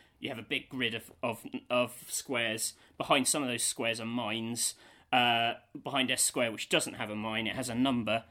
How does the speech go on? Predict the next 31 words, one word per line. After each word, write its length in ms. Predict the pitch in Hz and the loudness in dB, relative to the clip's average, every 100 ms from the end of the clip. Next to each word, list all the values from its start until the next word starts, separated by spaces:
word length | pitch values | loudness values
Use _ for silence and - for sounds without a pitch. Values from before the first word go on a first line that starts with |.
| - - | -12 2
telling 280 | 131 120 113 | 2 2 0
you 200 | 113 110 - - _ | -2 -6 -16 -20 _
how 160 | - 127 | -2 0
many 140 | 113 | 0
squares 440 | 113 - 123 113 - | 0 0 2 2 2
it's 160 | - | -6
touching 400 | - - - 113 107 | -2 -2 0 -4 -2
have 280 | - - | -2 0
mines, 500 | 113 104 104 110 - - | -2 -2 -2 0 -2 -2
and 160 | 123 - | -4 -2
from 220 | 143 117 | -4 -2
that 180 | 110 110 | -6 -6
you 100 | 117 | -8
just 160 | 127 - | -8 -10
have 120 | 123 | -10
to, 120 | - | -8
like, 160 | 110 104 | -8 -6
work 240 | 117 113 | -6 -6
it 60 | - | -4
out 240 | 110 107 113 | -2 -2 -4
and 100 | 110 | -6
kind 160 | 117 | -6
of, 100 | 107 | -4
like, 120 | 110 - | -6 -6
reverse 380 | 113 117 110 113 | -6 -4 -4 -4
engineer 500 | 107 113 110 107 104 _ _ | -6 -4 -2 -2 -4 _ _
where 200 | 120 117 | -6 -4
all 100 | 104 | -6
the 100 | 104 | -8
mines 320 | 104 104 95 92 | -10 -8 -10 -8
are. 200 | 92 | -10